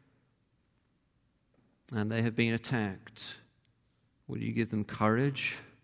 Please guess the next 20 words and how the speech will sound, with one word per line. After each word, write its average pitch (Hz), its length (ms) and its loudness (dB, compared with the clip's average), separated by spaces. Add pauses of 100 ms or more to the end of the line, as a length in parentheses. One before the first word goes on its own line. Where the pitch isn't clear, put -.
(800)
fresh - 420 0
wisdom 110 840 4 (300)
to - 120 -4
know 110 160 4
what 120 260 2
to 135 120 -4
say, 143 460 -2 (540)
when 107 400 4
to 127 120 -4
say 135 360 0
it, 143 200 -6
how 110 360 0
to 127 140 -6
say 131 360 -2
it, - 180 -14 (3250)
and 110 400 2
to 107 320 0 (160)
face 110 380 2
up 110 180 0
to 107 280 2